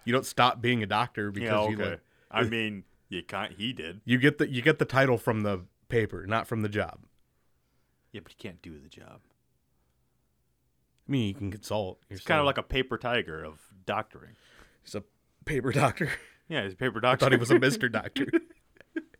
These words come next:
Speaker 2: Uh, anyway, so Bats is barking up a storm, and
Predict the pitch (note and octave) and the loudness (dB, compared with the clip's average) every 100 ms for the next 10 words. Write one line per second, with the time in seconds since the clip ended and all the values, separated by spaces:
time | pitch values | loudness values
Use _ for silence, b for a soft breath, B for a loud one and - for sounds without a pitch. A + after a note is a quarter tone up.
0 | - _ _ _ _ _ _ _ _ _ | -20 _ _ _ _ _ _ _ _ _
1 | b b b _ - F#3+ A#3 G#3 B - | b b b _ -20 -16 -12 -12 B -8
2 | C#3 C3 B2 B2+ C3 G#2 E2+ E2 - A#2+ | 0 2 2 2 -2 -2 -6 -6 -2 -2
3 | A2 - b - B2+ D#3 D3+ B2+ B2 A#2+ | -2 -8 b -6 0 2 0 0 2 2
4 | A#2 F#2+ - A2 G#2 F#2 _ _ _ - | 0 -4 -6 -4 -4 -8 _ _ _ -8
5 | A#2+ B2 A#2+ A#2 A2+ A2 | -2 2 2 2 0 -2